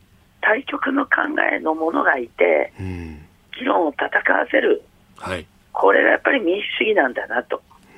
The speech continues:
Speaker 2: うん。
Speaker 1: 一方の安倍さんを失って、
Speaker 2: はい。
Speaker 1: あの、そういうふうに私は感じるようになりました。
Speaker 2: うーん。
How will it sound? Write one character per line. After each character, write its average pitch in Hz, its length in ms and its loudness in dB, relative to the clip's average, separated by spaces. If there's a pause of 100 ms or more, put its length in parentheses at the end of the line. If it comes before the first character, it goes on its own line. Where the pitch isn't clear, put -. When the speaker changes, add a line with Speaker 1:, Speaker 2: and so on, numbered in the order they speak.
(680)
Speaker 2:
う 85 40 -14
ん。 85 140 -4
Speaker 1:
一 165 140 -2
方 113 140 4
の 170 120 4
安 165 60 2
倍 185 140 4
さ 180 100 6
ん 185 60 -2
を - 20 -2
失 180 280 -2
っ 190 160 -2
て、 147 400 4
Speaker 2:
は 95 160 -10
い。 80 140 -14 (800)
Speaker 1:
あ 175 120 -12
の、 170 200 -4
そ 196 160 2
う 190 40 4
い 196 60 2
う 214 40 2
ふ 220 100 0
う 214 60 2
に 120 340 -6
私 151 380 -4
は 147 120 0
感 165 260 -2
じ 170 80 -4
る 160 120 -4
よ 135 60 -4
う 117 40 -8
に 113 40 -16
な 120 120 -10
り 123 80 -12
ま 143 160 -6
し - 80 -16
た。 - 200 -4 (160)
Speaker 2:
う - 20 -12
ー - 40 -10
ん。 90 760 -10